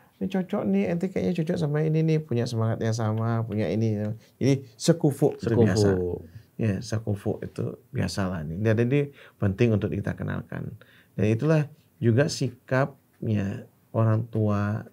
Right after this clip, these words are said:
Speaker 1: ya, kita sebagai orang tua atau tokoh. Dan terus Rasulullah sallallahu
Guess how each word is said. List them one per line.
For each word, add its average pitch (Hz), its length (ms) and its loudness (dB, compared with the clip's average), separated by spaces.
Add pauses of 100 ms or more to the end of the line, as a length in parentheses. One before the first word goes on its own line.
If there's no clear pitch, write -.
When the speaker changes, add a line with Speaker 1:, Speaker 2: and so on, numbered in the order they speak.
(220)
Speaker 1:
ya, 107 200 -8
kita 104 300 -4
sebagai 107 280 -2
orang 101 280 -4
tua 104 360 -4
atau 104 180 -8
tokoh. 104 680 -4
Dan 104 340 -8 (400)
terus 269 200 -4
Rasulullah 233 220 -2
sallallahu 214 100 0